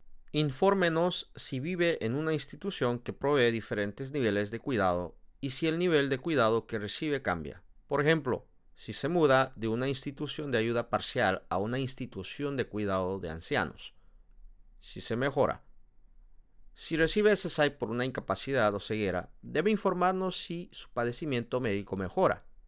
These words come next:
Si ya no tiene una incapacidad,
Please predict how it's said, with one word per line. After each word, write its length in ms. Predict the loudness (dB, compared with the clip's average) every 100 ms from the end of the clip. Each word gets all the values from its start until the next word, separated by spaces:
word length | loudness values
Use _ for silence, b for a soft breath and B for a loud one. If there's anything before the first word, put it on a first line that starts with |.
| _ -20 -20
Si 280 | -12 -8 -2
ya 160 | 2 4
no 160 | 2
tiene 300 | 4 2 4
una 260 | 4 4 2
incapacidad, 760 | 0 -2 -2 -2 4 4 4